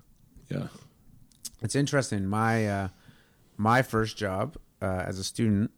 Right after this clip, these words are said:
Speaker 2: again, was that, that same summer, uh, that same time, two thousand six, also in Mexico. I was in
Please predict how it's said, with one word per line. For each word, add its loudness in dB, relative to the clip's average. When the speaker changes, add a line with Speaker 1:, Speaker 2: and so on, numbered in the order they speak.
Speaker 2:
again, -2
was -6
that, -4
that -4
same 2
summer, 0
uh, -4
that -2
same -2
time, -2
two -4
thousand 0
six, -4
also 0
in -2
Mexico. -4
I -2
was -2
in -2